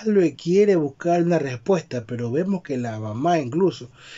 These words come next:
que es la principal implicada en todo esto, que quiere que su hija aparezca, no está para nada conforme y tiene muchas dudas,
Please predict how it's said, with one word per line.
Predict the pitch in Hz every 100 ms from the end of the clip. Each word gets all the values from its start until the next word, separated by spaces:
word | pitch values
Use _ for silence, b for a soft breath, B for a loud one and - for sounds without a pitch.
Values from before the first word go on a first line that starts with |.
| B _
que | 151
es | 160
la | 160
principal | 156 147 139 123 131 120 - 156 170 175 147 143
implicada | 131 117 117 - 156 156
en | 135
todo | 147 156
esto, | 156 143
que | 113
quiere | 107 151 165
que | 160 151
su | 143
hija | 143
aparezca, | 135 156 196 175 - - B B B -
no | 131 143 160
está | - 165 160 -
para | 131 117 110 113
nada | 113 117 120 151 214 233 147
conforme | - 120 113 147 165 131
y | 117
tiene | 170 202 175
muchas | 196 202 156
dudas, | 185 269 -